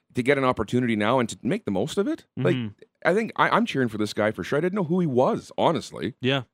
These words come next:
Speaker 1: And, and now you look at him, and he's, he's making plays out there. And,
Speaker 2: Mm-hmm.
Speaker 1: and I, I mean, easy guy to, to cheer for, and I'm sure his teammates are, are rooting for him, too.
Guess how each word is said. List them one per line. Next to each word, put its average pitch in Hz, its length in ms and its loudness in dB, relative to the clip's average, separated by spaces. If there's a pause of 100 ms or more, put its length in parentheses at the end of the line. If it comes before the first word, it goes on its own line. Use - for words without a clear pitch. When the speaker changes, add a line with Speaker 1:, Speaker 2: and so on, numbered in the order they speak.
(300)
Speaker 1:
And, 135 220 4
and 135 160 4
now 135 160 4
you 143 140 2
look 175 180 0
at 98 180 2
him, 185 140 -2
and 160 80 -2
he's, 170 160 -6
he's 202 180 -10
making 240 300 -6
plays 233 320 -6
out 214 160 -4
there. 220 240 0
And, 147 120 2
Speaker 2:
Mm-hmm. 110 240 -4 (120)
Speaker 1:
and 135 200 2
I, 135 220 2
I 135 80 2
mean, 143 160 2
easy 160 220 -2
guy 127 140 2
to, 95 160 -2 (180)
to 104 80 -6
cheer 110 240 0
for, 113 300 0 (180)
and 107 140 2
I'm 107 80 4
sure 117 160 2
his 104 100 0
teammates 101 340 -2
are, 90 280 0
are 90 100 2
rooting 90 260 0
for 82 180 -4
him, 76 80 -8
too. 85 200 -8